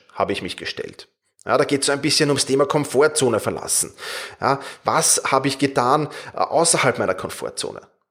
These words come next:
Ja, Lernen findet in der Regel außerhalb der Komfortzone statt. Und deswegen versuche ich auch immer wieder, so Dinge einzubringen, wo ich sag, hm,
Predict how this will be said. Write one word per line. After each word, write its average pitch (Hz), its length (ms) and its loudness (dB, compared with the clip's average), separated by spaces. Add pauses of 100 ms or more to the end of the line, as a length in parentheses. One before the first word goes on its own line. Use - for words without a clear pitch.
Ja, 123 100 -2
Lernen 165 720 2
findet 165 320 0
in 156 120 2
der 151 120 4
Regel 135 260 2
außerhalb 131 460 4
der 120 100 2
Komfortzone 117 600 2
statt. - 340 -4 (280)
Und - 100 -6
deswegen 233 240 4
versuche 202 300 4
ich 175 100 4
auch 170 80 4
immer 196 360 4
wieder, 185 480 2
so - 120 -2
Dinge 160 360 2
einzubringen, 135 640 2 (320)
wo 127 120 6
ich 139 140 4
sag, - 240 2
hm, 170 400 0